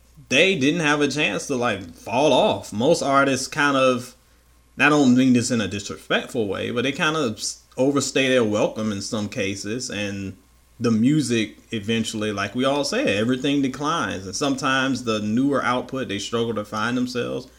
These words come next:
and to find their voices, and kinda nosedives a little bit. But there are a few artists who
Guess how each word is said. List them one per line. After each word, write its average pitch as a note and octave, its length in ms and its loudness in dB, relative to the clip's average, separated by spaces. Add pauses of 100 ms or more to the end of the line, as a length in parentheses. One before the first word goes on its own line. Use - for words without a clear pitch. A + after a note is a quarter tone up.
(120)
and G2+ 80 -8
to G2 60 -6
find A2+ 280 0
their G#2+ 120 0
voices, C3+ 640 -4
and G#2+ 400 -6 (400)
kinda E3 480 -2
nosedives F3 720 0
a G2+ 40 -6
little F#2+ 260 -6
bit. - 260 -12 (240)
But - 120 -2
there C3+ 200 2
are C#3+ 60 2
a C3+ 60 -6
few A3 260 0
artists C#3 500 2
who B2 400 -2